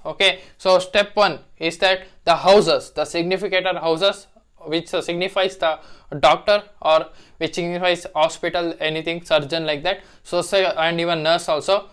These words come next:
Second important house, so, sorry, second, uh, step is the planets,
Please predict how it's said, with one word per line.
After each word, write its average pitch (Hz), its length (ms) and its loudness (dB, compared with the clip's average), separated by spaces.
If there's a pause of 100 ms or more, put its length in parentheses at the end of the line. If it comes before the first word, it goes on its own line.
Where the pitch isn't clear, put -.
(160)
Second 226 380 2
important 208 540 2
house, 190 580 2
so, 170 200 -8
sorry, 175 260 2
second, 208 400 -2
uh, 190 120 0
step 185 300 -4
is 190 160 0
the 170 240 -2 (140)
planets, 180 520 0